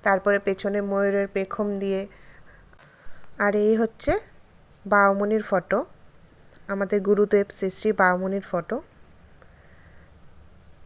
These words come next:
এখানেও খুব সুন্দর করে সাজিয়েছে।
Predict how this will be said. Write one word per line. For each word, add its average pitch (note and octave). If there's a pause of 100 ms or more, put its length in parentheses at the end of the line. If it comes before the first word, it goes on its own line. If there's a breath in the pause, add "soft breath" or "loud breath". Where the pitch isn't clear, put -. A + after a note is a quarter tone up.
(2000)
এখানেও C4+
খুব D4
সুন্দর A3+
করে A#3
সাজিয়েছে। G3